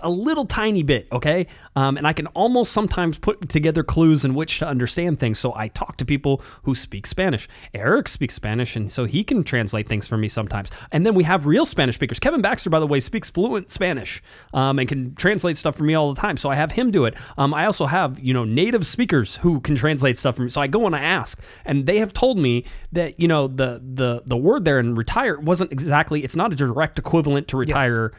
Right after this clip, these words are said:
Speaker 1: um, as it is
Speaker 2: It
Speaker 1: in the U S A. And this is what Daniel says in the chat room. He says, uh, you know, "It's not a direct equivalent to retire as we use in the U S A in relation to a profession. It means more like to withdraw away from something." The
Speaker 2: Like
Speaker 1: Spanish
Speaker 2: a
Speaker 1: word for retire is, uh, jubilar, I believe. So that's what
Speaker 2: Okay.
Speaker 1: he says. I,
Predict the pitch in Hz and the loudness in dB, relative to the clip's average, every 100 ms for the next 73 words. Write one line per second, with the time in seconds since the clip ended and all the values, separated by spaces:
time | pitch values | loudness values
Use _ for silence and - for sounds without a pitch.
0 | - - 127 117 117 120 131 120 127 120 | -16 -10 -4 0 -2 -2 -2 0 0 0
1 | 117 120 120 113 143 127 117 117 139 123 | 0 0 0 0 0 0 0 -2 -2 -2
2 | 120 185 185 - 117 110 107 - 123 110 | 0 0 0 -2 -2 -4 -2 -2 -2 -8
3 | - - 139 147 127 117 - 127 117 117 | -10 -4 -2 2 0 0 -2 -2 0 -2
4 | 151 127 123 120 120 - 143 196 143 143 | -2 -4 -2 -4 -4 0 0 0 0 0
5 | - - 135 127 131 - 113 - 160 175 | -2 -4 -2 0 -2 -4 -4 -2 -2 -2
6 | 127 127 110 110 110 110 110 123 117 113 | -2 -2 -4 -2 -2 -2 -2 -2 0 -2
7 | 110 - 123 120 - 113 - 196 135 127 | -4 -6 -6 -6 -8 -4 -2 0 -2 -2
8 | - - 175 156 156 147 160 175 147 135 | -8 -6 0 2 2 4 2 4 0 0
9 | 147 131 120 - 127 123 143 190 143 117 | 0 0 -2 -4 -2 0 2 2 0 0
10 | 120 185 - 127 - 120 - 104 107 156 | -2 -2 -2 -4 -2 -2 -2 -6 -2 0
11 | 160 180 - 165 - 123 107 - 135 127 | 2 2 2 0 0 -4 -4 0 2 2
12 | 120 - - 131 117 131 110 104 98 98 | 0 -6 -6 -2 -2 -2 -2 -2 -2 -4
13 | 98 117 147 139 117 156 185 - 147 175 | -2 2 4 4 4 2 0 -2 0 0
14 | 185 - 117 127 - 131 160 127 104 117 | 0 -4 -4 -2 0 0 0 -2 -6 -2
15 | 131 | -4